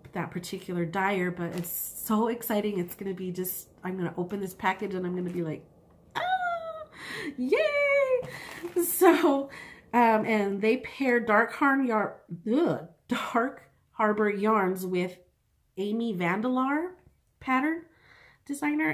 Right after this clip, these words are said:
and I definitely know her. I haven't knit any of her things yet, but I've got her in my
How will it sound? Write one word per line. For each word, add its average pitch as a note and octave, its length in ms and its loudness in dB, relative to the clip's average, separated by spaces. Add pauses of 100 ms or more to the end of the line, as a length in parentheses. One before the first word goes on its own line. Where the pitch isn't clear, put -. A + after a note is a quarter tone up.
and G#3 380 -2
I B3 580 -2 (1040)
definitely A#3 560 -2
know F#3+ 200 -2
her. E3 240 -4
I D#3+ 80 -6
haven't G#3+ 340 -4
knit G#3+ 120 -4
any G#3 140 -6
of G3+ 80 -8
her G3 80 -8
things F#3 240 -8
yet, F3 100 -6
but F3 120 -10
I've E3+ 140 -6
got E3+ 200 -4
her G#3+ 100 -6
in G3 200 -8
my E3+ 100 -4